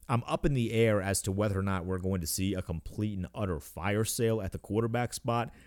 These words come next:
in the N F L draft. I think we will when it comes to pass catchers. I think a lot of wide receivers are gonna go off the board relatively early. Kyle Pitts is gonna go off the board relatively early,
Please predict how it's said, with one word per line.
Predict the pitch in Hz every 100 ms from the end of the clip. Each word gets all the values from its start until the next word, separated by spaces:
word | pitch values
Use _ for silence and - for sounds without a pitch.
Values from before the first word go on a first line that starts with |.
| - - 120
in | 113
the | 104
N | 107
F | 101
L | 104 98
draft. | 90 92 104 113 - -
I | 87
think | - 123 123
we | 120 95
will | 98 117 117
when | 107
it | 87
comes | - 101 -
to |
pass | - 90 101 -
catchers. | 110 107 131 123 - _ - - _ _ _ _
I | -
think | 107
a | 87
lot | 90 113
of | 117
wide | 110 110
receivers | 101 107 113 113
are | 110
gonna | 113 110
go | 110
off | 117 -
the |
board | 101 110 113 113 - - - - _
relatively | 92 117 117 - 113 120 110
early. | 117 120 120 113 _ _ _ _ _ - - - -
Kyle | 104 110 87
Pitts | - 123 -
is | - 107
gonna | 120
go | 113 120
off | 117 -
the | 110
board | 113 117 113 104
relatively | 110 117 110 120 107 117 110
early, | 110 117 117